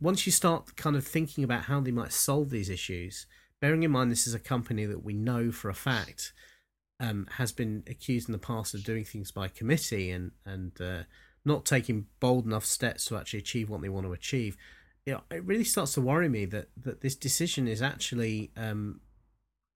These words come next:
you know, it's kind of, it's misguided and could really undercut their efforts to try and produce a credible tablet competitor. I don't know what you think.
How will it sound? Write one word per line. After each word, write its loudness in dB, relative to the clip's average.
you -4
know, -2
it's 0
kind 2
of, -2
it's -4
misguided 4
and -2
could 0
really 4
undercut 2
their -2
efforts -4
to -6
try -2
and -4
produce -2
a -4
credible -4
tablet -8
competitor. -8
I -6
don't -2
know -2
what -2
you -2
think. -8